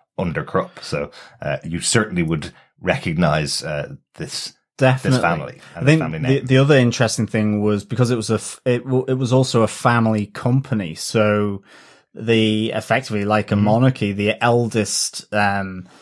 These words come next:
Speaker 2: uh, brother, in fact, it wasn't even sibling or, or child,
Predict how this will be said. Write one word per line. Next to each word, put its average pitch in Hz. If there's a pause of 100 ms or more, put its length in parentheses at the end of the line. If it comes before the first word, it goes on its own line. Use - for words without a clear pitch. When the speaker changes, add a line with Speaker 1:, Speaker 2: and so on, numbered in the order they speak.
(300)
Speaker 2:
uh, 92 (180)
brother, 104
in 101
fact, 92
it 101
wasn't 113
even 101
sibling 104
or, 92
or 92
child, 107